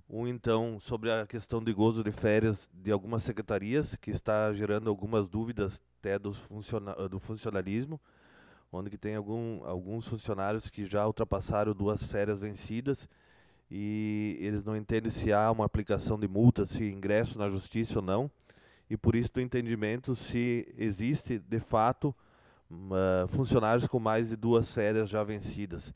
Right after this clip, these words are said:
pra gente depois poder informar e também cobrar do, do, do Poder Executivo, eh, corrigindo, porque, eh, depois que atinge duas férias, eh, existe uma multa aplicável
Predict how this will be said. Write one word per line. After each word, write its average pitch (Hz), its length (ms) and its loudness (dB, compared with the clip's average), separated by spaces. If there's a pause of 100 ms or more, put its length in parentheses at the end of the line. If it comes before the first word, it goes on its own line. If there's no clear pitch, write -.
(360)
pra 95 120 0
gente 104 240 -4
depois 107 440 2
poder 101 320 -2
informar 113 440 0
e 123 40 0
também 110 300 -2
cobrar 104 360 2
do, 107 320 0 (140)
do, 92 320 -2
do 95 120 -8
Poder 101 260 4
Executivo, 110 600 -4 (480)
eh, 90 160 -4
corrigindo, 117 680 0
porque, 113 800 -2
eh, - 260 -20 (340)
depois 110 480 0
que 127 220 0
atinge 117 440 -2
duas 113 280 6
férias, 117 580 0
eh, 101 380 0
existe 107 340 -4
uma 117 120 0
multa 110 380 6
aplicável 110 720 -2